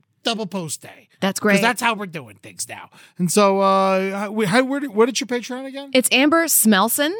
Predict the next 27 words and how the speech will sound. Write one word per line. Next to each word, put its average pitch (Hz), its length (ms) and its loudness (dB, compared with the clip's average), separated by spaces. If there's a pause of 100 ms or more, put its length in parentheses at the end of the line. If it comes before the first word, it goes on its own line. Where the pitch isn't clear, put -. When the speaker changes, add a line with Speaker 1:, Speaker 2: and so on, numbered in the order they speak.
Speaker 2:
and 220 160 0
it's 220 160 -2
just 233 200 -4
a 226 60 -2
way 226 120 0
to 214 80 0
support 220 320 -2
me 247 40 -2
as 214 100 -4
an 214 80 -6
artist. 240 480 2
Also, 220 260 0
I 220 200 2
do 233 180 -2
my 226 160 -4
personal 240 440 -2
cooking 254 360 0
videos 196 320 -2
on 185 100 -2
there, 180 240 -4
just - 320 -6 (120)
what 240 260 4
I 285 160 -2
eat, 233 560 -2
and 202 100 2
I 202 140 0
just 190 180 -6